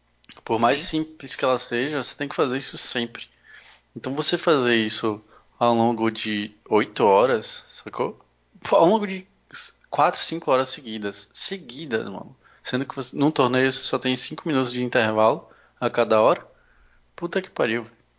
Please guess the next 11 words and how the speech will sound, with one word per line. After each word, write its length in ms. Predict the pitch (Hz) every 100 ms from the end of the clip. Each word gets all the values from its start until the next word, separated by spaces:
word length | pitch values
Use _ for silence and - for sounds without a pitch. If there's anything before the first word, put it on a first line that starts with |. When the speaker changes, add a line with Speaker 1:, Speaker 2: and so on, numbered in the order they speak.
| _
Speaker 1:
É, 160 | 120 120 - 117
é 100 | - - _ _ -
absurdamente 600 | 127 - 151 135 127 127
estressante 640 | - 110 - 107 107 - - _ _ _
e 260 | 110 113 110
cansativo. 560 | - 120 120 - - 113 - - _
Tem 180 | - 123
que 40 | 131
ter 800 | 147 143 147 139 127 117 113 _ - _ - - _ - - - _
muita 380 | 117 107 123 170
disposição, 720 | 156 - 135 120 - 110 143